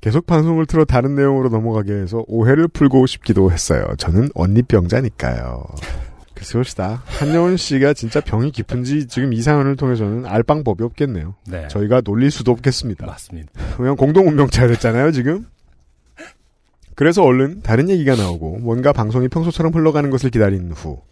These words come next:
Speaker 1: 자연스럽게 끄고 우리 음악이나 들을까 하며 분위기를 전환하고 싶었으나 저는 그 얘기가 쭉 계속될까 봐 두려웠습니다. 그래서 얼른, 그러나 너무 급하게 서두르는 티는 내지 않으며 요파 씨 앱을 위로 날려 밀었습니다.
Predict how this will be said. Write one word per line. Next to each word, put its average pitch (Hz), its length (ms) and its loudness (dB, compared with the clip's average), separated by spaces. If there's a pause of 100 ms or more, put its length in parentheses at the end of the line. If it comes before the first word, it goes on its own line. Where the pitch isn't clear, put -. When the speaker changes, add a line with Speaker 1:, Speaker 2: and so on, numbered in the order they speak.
(260)
Speaker 1:
자연스럽게 170 500 0
끄고 95 380 -4 (340)
우리 180 160 -4
음악이나 180 400 0
들을까 131 320 0
하며 82 320 -8 (240)
분위기를 170 380 2
전환하고 120 360 0
싶었으나 - 460 -10 (220)
저는 214 340 -2
그 170 140 2
얘기가 214 340 0
쭉 285 220 -2
계속될까 156 500 2
봐 90 220 -8 (100)
두려웠습니다. - 800 -6 (540)
그래서 196 260 0
얼른, 175 320 -2 (180)
그러나 185 320 -2
너무 151 280 0
급하게 165 340 0
서두르는 165 440 0
티는 156 260 0
내지 123 240 4
않으며 123 500 0
요파 131 280 -2
씨 - 220 -6
앱을 131 380 -2
위로 180 320 4
날려 143 380 4
밀었습니다. 143 920 -4